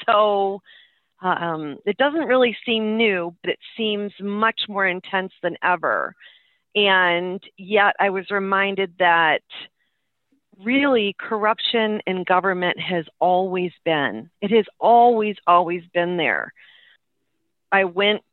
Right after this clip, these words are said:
to, went to church and it was so fantastic. I was, I felt really like he was speaking just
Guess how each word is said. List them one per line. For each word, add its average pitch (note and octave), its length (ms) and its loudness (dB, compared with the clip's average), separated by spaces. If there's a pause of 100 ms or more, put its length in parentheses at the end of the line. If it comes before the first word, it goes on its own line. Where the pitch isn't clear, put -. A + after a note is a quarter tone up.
to, F3+ 280 6 (160)
went A3+ 300 0
to C4+ 100 0 (120)
church A#3 400 2 (240)
and E3 720 0 (120)
it F#3+ 120 -2
was F3 140 -6 (180)
so G#3 260 2
fantastic. F3+ 880 0 (600)
I E3+ 200 2
was, D3+ 320 -4 (840)
I G3+ 120 0 (180)
felt C4+ 400 2 (840)
really B3 680 2 (840)
like G#3 340 0
he G#3+ 120 -2
was F#3+ 140 0 (100)
speaking F#3+ 520 0
just F#3 220 2